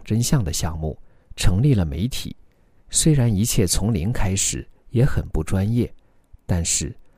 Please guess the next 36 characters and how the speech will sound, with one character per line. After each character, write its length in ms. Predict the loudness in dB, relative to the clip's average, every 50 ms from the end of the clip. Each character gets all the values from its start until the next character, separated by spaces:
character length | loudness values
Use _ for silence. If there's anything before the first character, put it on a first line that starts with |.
| _ -20 -12 -2 0
我 80 | 2
们 120 | 4 4 4
很 200 | 4 4 2 0
明 240 | 0 -2 0 2
白 120 | 4 4 4
我 140 | 4 2 -2
们 160 | -4 -4 -2
在 160 | 0 0 0
做 260 | 2 2 4 4 4
什 220 | 2 0 -4 -8 -8
么， 180 | -10 -10 -12 -14 -18 -20 _ -20 -18 -6 0
我 100 | 2 4
们 160 | 4 6 6
也 140 | 4 4 2
非 220 | 2 2 2 2
常 200 | 4 4 2 2
有 160 | 2 0 -2
针 220 | 0 2 2 4 6
对 160 | 6 6 6
性 180 | 4 2 0 -2
的 140 | -2 -4
在 220 | -6 -6 -8 -8 -6
做。 280 | -4 -4 -4 -4 -4 -8 -16 -20 _ _ _ _ _ _ _ _ -2
例 100 | 2 2
如， 300 | 4 4 2 0 -2 -4 -8 -12 -18 -20 _ -20 -4
我 140 | 0 2 4
们 120 | 4 4
针 220 | 4 4 2 2 4
对 140 | 4 4 4
邪 240 | 4 2 0 0
恶 100 | 0 2
的 100 | 2 2
造 280 | 2 2 2 2 2 0
谣 180 | 0 0 0 0
宣 240 | 0 2 2 2
传， 340 | 2 0 0 -2 -2 -6 -10